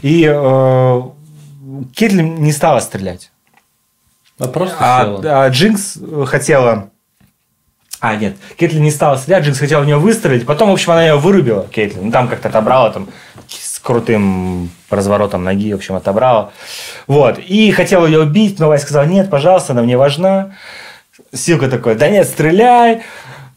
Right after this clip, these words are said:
Speaker 1: Та такая: «Нет, мне важна». Э, пистолет лежит на, там, на, э, на столе. Силка вырывается в итоге, когда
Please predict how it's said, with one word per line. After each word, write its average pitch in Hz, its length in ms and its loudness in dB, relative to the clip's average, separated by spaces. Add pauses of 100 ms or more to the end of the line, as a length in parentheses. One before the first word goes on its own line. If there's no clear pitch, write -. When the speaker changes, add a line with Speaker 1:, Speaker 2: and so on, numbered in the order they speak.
Speaker 1:
Та 131 160 2
такая: 113 240 2
«Нет, 143 320 0
мне 151 140 2
важна». 214 580 2 (320)
Э, 135 640 2 (260)
пистолет 151 440 0
лежит 131 360 0
на, 117 680 2
там, 95 280 -4 (180)
на, 110 420 -2 (280)
э, 95 440 -10
на 120 120 0
столе. 196 640 0
Силка 151 560 0
вырывается 160 680 2
в 123 100 -2
итоге, 113 340 -2
когда 120 400 0